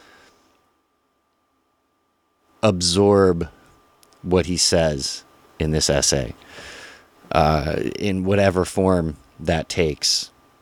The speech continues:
I'm happy with. And if there's anybody out there who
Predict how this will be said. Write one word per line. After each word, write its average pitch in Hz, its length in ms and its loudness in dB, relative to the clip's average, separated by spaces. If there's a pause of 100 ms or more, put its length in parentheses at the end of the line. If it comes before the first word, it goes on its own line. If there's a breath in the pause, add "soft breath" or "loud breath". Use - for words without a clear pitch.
(280)
I'm 80 200 -4
happy 80 320 -4
with. 69 340 -8 (720)
And 87 640 2 (1800)
if 107 200 -2
there's 107 200 -4 (120)
anybody 104 720 -2 (1080 soft breath)
out 95 240 0
there 101 240 4
who 95 580 2